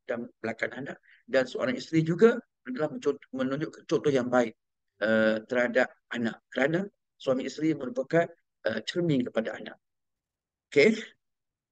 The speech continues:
Dan sekiranya kita gagal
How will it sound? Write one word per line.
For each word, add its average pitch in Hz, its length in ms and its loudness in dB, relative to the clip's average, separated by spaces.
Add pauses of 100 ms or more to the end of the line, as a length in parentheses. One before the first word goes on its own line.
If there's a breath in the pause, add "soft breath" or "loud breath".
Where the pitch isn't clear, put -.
(640)
Dan 226 320 6
sekiranya 220 560 6
kita 202 240 2
gagal 202 560 6